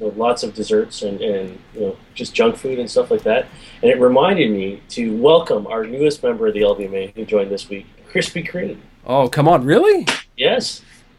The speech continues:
Speaker 2: Well, hook us up, Krispy Kreme.
Speaker 1: <laughs> Krispy Kreme, yeah, shout out to you. Uh, w-, welcome to the L B M A family, and, uh, look forward to working with you guys. Sh-, send us some donuts.
Speaker 2: Yeah, exactly. I'll take some right
Speaker 1: Yeah.
Speaker 2: now.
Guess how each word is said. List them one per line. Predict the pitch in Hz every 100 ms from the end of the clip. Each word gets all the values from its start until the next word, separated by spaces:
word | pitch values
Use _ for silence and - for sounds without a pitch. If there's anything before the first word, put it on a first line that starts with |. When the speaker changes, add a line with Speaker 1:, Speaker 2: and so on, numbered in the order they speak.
| _
Speaker 2:
Well, | 208 190
hook | 294 302
us | 294 -
up, | - - 339
Krispy | - 247 - 220
Kreme. | - 349 349 320 190 - - -
Speaker 1:
<laughs> | - - - - - - - -
Krispy | 220 214 240
Kreme, | 214 226 220 160
yeah, | 139 143 135
shout | - 170 170
out | 170
to | -
you. | 160 165 160 -
Uh, | 131 127 123 123
w-, | 120 131 123
welcome | 139 143 143
to |
the | 143
L | 143
B | 135
M | 131
A | 127
family, | 127 123 127 120 113
and, | 110 107 107
uh, | 107 104 101
look | 110
forward | - 113
to | 107
working | 110
with | 104
you | 104
guys. | 101 104 - - _ -
Sh-, | - - -
send | - 131
us | 139
some | 131
donuts. | 127 165 - - -
Speaker 2:
Yeah, | 107 131
exactly. | 123 143 - 147 - -
I'll | 147
take | 147 190
some | 185 175
right | 185
Speaker 1:
Yeah. | 180
Speaker 2:
now. | 185 190 131